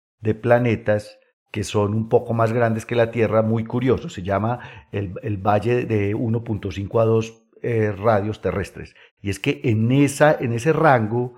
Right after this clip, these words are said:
de tamaños, de uno punto cinco veces a dos veces el tamaño de la Tierra, hay muy poquitos planetas. ¿Por qué? Porque si son de uno punto cinco para abajo, son planetas más masivos que la Tierra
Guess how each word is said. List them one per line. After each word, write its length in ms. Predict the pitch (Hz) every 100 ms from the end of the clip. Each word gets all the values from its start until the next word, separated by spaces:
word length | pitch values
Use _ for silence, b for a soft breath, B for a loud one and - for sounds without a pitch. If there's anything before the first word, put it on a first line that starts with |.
| b b
de 120 | -
tamaños, 680 | 110 104 107 95 98 113 - b b
de 120 | 98
uno 260 | 113 151 175
punto 280 | 139 117 117
cinco 320 | 117 120 151
veces 400 | 127 92 90 -
a 140 | - 107
dos 180 | 113 117
veces 280 | 131 127 123
el 100 | 113
tamaño 320 | 101 110 117
de 60 | 135
la 120 | 127
Tierra, 380 | 123 104 107 B B B _ -
hay 220 | 113 127
muy 600 | 123 135 156 156 151 143 -
poquitos 460 | 131 - 120 131
planetas. 540 | - 107 98 92 78 - B B
¿Por 140 | 110
qué? 300 | 165 113 B B B
Porque 560 | - 113 117 117 - _
si 200 | - 123
son 260 | 113 143 147
de 80 | 190
uno 180 | 196
punto 260 | 185 139 127
cinco 280 | 113 120 117
para 180 | 160 180
abajo, 480 | 156 104 151 - _ _ _ _
son 380 | - 110 - -
planetas 460 | 139 143 139 135
más 220 | 131 185 190
masivos 360 | 180 156 156
que 100 | -
la 140 | 160 165
Tierra 380 | 123 98 120